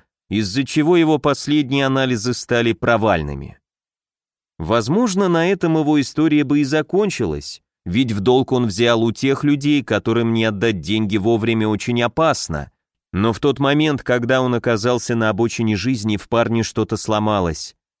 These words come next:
и на свет появился совершенно иной человек. Больше ничего не напоминало того улыбчивого, слегка неряшливого парня, что я видел по его старым фотографиям.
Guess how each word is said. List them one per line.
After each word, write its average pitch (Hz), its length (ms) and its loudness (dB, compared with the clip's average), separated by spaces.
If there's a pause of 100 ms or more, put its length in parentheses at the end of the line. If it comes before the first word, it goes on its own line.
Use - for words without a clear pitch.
и 98 100 0
на 131 180 2
свет 156 400 0
появился 147 640 2
совершенно 143 760 -2
иной 131 220 0
человек. 110 600 -2 (840)
Больше 151 400 2
ничего 170 400 2
не 165 140 2
напоминало 156 800 0 (200)
того 117 380 2
улыбчивого, 135 680 0
слегка 120 460 -2
неряшливого 123 840 0
парня, 117 580 0 (220)
что - 220 -2
я 127 160 2
видел 120 320 2
по - 80 0
его 117 240 2
старым 107 360 0
фотографиям. 98 840 -2